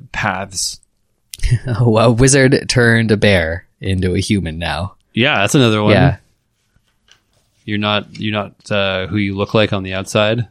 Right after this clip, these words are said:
Speaker 2: Yeah, you've through
Speaker 1: You're not even the same species.
Speaker 2: Yeah, through years you have figured out how to pretend to be a human.
Speaker 1: Yeah.
Speaker 2: But deep down.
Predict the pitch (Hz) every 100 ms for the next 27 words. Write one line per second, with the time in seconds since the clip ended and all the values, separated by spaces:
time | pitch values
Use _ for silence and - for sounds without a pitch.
0 | _ _ _ 107 98 90 95 101 - -
1 | 113 107 - 101 101 95 95 98 92 -
2 | 101 98 104 113 - - - - - 110
3 | 90 107 - - 127 143 170 151 127 131
4 | 120 113 98 - - _ - 160 151 147
5 | 127 107 113 117 101 101 113 107 95 85
6 | - 120 87 80 - 113 107 107 85 _
7 | _ _ _ _ 95 80 - _ _ _
8 | _ _ 110 - 104 87 78